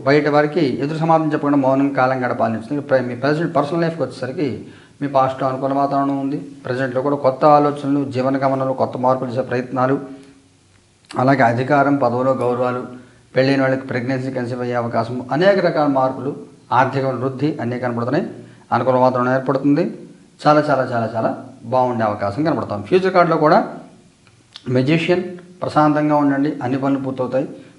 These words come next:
మీ చాకచక్యంతో, సమయస్ఫూర్తి మీరు అన్ని పనులు చేయగలుగుతారు.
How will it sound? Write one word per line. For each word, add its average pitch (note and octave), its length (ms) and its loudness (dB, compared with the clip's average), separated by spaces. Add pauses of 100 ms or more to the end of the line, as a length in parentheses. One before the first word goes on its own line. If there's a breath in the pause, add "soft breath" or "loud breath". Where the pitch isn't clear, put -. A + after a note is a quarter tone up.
మీ C#3 80 2 (180)
చాకచక్యంతో, D#3 640 4
సమయస్ఫూర్తి D3 640 0
మీరు C#3+ 140 0
అన్ని C3 140 0
పనులు C3+ 220 0
చేయగలుగుతారు. G#2+ 640 -4